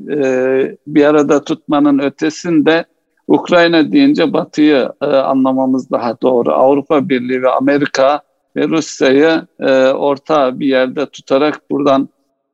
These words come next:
e, ilk planda zarar görmemek. En büyük hedef o olması lazım. Şu ana kadar da, e, görüşmeler yani siyaset, e,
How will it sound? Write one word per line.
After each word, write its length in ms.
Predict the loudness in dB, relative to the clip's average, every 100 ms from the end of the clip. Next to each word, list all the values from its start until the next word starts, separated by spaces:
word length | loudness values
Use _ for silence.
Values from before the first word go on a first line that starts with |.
| -2
e, 320 | 2 2 0 -6 -8
ilk 400 | -6 -4 -8 -6
planda 460 | 0 2 2 2
zarar 380 | 2 2 2 2
görmemek. 760 | 0 0 0 -2 -4 -8 -12 _ _ -4
En 220 | -2 2
büyük 220 | 0 2
hedef 300 | 0 0 -2 -4
o 200 | -2 2
olması 540 | 2 2 0 -2 -4
lazım. 300 | 0 0 -2
Şu 180 | -4 0
ana 260 | 2 0 -2
kadar 420 | -4 0 0 0
da, 160 | -4 -6 _ _ _ _ _ -2
e, 680 | 0 2 2 2 0 0 -2
görüşmeler 760 | -4 -2 0 -2 -6 -4 0 2
yani 300 | 2 2 0
siyaset, 800 | -2 0 2 2 -2 -8 -8 -10
e, 600 | -4 0 2 2 2 0